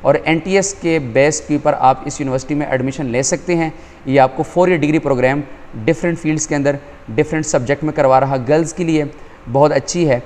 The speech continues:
चूँकि ये, अ, है ही women university, तो ये रावलपिंडी में है और बहुत पुरानी university है,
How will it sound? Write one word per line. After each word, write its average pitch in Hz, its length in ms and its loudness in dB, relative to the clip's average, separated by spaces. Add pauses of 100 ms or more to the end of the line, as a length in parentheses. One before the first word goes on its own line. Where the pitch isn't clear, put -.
(360)
चूँकि 139 180 -2
ये, 139 440 2
अ, 127 40 -2
है 123 360 2
ही 170 320 0
women 147 320 2
university, 151 520 0 (400)
तो 139 240 4
ये 139 160 2
रावलपिंडी 160 520 4
में 151 140 2
है 131 160 -4 (140)
और 135 100 2
बहुत 139 300 -2
पुरानी 143 240 2
university 147 400 -2
है, 123 160 -4